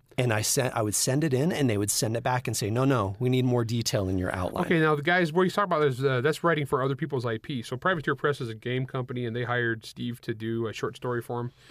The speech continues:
Speaker 2: And, uh, see, when it's, when you're writing in somebody else's universe, all of a sudden the outlining process becomes vital because
Speaker 1: Absolutely.
Speaker 2: they're not gonna approve this unless it absolutely fits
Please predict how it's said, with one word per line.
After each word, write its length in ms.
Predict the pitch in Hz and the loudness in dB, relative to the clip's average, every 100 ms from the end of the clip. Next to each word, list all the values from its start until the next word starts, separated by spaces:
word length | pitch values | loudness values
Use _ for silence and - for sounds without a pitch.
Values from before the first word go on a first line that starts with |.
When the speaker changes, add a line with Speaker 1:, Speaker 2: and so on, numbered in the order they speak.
| - - - _ - | -20 -20 -20 _ -10
Speaker 2:
And, 380 | 127 120 120 | -4 -2 -2
uh, 380 | 117 110 101 104 - - - - | -2 -2 -4 -6 -10 -16 -18 -16
see, 180 | - 190 | -4 2
when 100 | 185 | 2
it's, 160 | 165 | 2
when 180 | 170 185 | 0 2
you're 140 | 170 151 | 4 2
writing 300 | 170 226 156 | 2 0 -2
in 80 | |
somebody 320 | 131 170 139 127 | -2 0 0 2
else's 420 | 143 - 127 113 | 2 0 -4 -2
universe, 500 | 143 208 131 113 - | 0 0 0 -2 -4
all 200 | 135 143 | -4 -2
of 80 | 135 | -2
a 40 | |
sudden 220 | - 143 | 0 0
the 100 | 123 127 | 0 -2
outlining 400 | 120 131 127 117 | -2 -2 -2 -2
process 400 | 131 120 - - | -4 -4 -6 -12
becomes 280 | 123 120 | -8 -8
vital 600 | 110 110 113 110 127 107 - - - - | -8 -10 -4 -2 -2 -4 -12 -20 -20 -8
because 260 | 143 143 | -2 0
Speaker 1:
Absolutely. 400 | 120 113 - 80 123 | 0 -4 -8 -8 -2
Speaker 2:
they're 160 | 135 | 0
not 200 | 220 226 - | 2 2 2
gonna 200 | 143 120 | 0 0
approve 540 | - - 262 320 123 | -4 -4 0 0 0
this 260 | 117 113 - - _ - - - | -2 -2 -6 -16 _ -20 -18 -6
unless 540 | 123 127 143 156 - | -2 0 2 2 0
it 120 | 135 - | -4 -4
absolutely 840 | 131 156 - 214 202 180 170 170 | -2 -2 -2 0 2 2 0 -2
fits 640 | 139 - - 165 151 - | -4 -10 0 2 2 -2